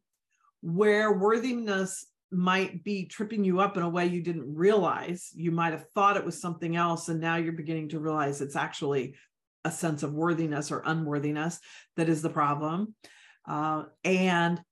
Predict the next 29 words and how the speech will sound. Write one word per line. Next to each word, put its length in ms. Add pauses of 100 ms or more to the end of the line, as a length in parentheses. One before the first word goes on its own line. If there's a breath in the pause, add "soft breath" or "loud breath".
(120)
how 260
to 100
start 380
cultivating 1080
more 380
worthiness 880
in 220
your 160
life. 440 (560 loud breath)
So 380
for 240
today, 540
for 200
this 380
episode, 680 (580 soft breath)
really 420
just 200
start 260
to 100
tune 400
in 520 (380 soft breath)
to 220
what 460
am 120
I 180
avoiding, 640 (400)
big 240
or 120
small, 600